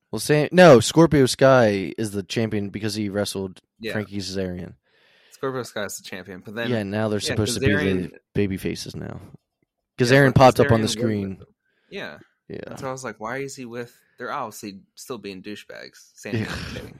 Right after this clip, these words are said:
Speaker 1: <laughs> God. So
Speaker 2: I don't know.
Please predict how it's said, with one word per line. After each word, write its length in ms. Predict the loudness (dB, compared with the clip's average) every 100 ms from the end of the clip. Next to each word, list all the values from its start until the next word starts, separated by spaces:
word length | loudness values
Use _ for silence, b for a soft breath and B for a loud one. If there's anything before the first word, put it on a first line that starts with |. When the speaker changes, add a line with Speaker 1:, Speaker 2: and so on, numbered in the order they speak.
| _
Speaker 1:
<laughs> 160 | -20
God. 300 | -18 -16 -20 _ _
So 400 | -16 -12 -10 -12 -18 _
Speaker 2:
I 120 | -18 -16
don't 160 | -18
know. 800 | -20 _ _ _ _ _ _ -20